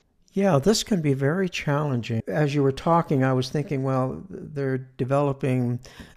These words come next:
a better attitude or better habits, but, uh, that's within a, a, a culture that is not what they're gonna face once they get outside.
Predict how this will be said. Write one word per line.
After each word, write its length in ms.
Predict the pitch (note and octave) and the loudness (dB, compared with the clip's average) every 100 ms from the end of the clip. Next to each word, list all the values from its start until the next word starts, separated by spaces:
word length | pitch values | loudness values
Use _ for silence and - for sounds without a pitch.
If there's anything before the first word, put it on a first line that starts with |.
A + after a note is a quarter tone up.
| _ - | _ -6
a 60 | |
better 320 | B2+ C#3 C3+ | 0 4 4
attitude 760 | C#3 D3+ C#3+ C#3 - C3+ C3+ A#2+ | 4 4 4 2 4 6 6 4
or 140 | A#2 | 0
better 440 | - - B2+ C#3 A#2 | -4 -4 -4 -2 0
habits, 560 | C#3 D3 E3 - - - - - - | 0 0 -2 -4 -10 -12 -20 -20 -10
but, 440 | C#3 C3+ C3 C3 - _ _ _ _ _ _ _ _ - - | 2 4 4 0 -14 _ _ _ _ _ _ _ _ -20 -16
uh, 240 | D#3+ B2 A#2+ | -6 -4 -2
that's 340 | A#2+ B2+ - | -2 -4 -4
within 380 | C3+ C3 C#3 C3 | -4 -2 0 2
a, 340 | B2+ B2 B2 - - - | 0 0 -4 -10 -14 -10
a, 220 | - - - - - - - _ _ - - - | -10 -12 -18 -20 -20 -20 -20 _ _ -18 -16 -8
a 100 | C3 | -6
culture 640 | - - F3 - C3+ B2 | 0 4 4 4 2 2
that 360 | A#2+ B2+ A#2+ - | 2 2 0 -4
is 280 | - C#3+ B2+ | -10 -6 -2
not 240 | C#3 C3+ - | 0 0 -2
what 160 | C3 | -4
they're 120 | C3 | -2
gonna 180 | B2 A#2+ | -2 -4
face 360 | - C3 B2 - | -2 0 0 -2
once 220 | A#2+ - | -6 -4
they 120 | A#2+ | -4
get 140 | A2+ A#2 | -2 0
outside. 880 | A2+ - - C#3 B2+ A2 G2+ G2 | -2 -4 -4 -2 -2 -4 -6 -8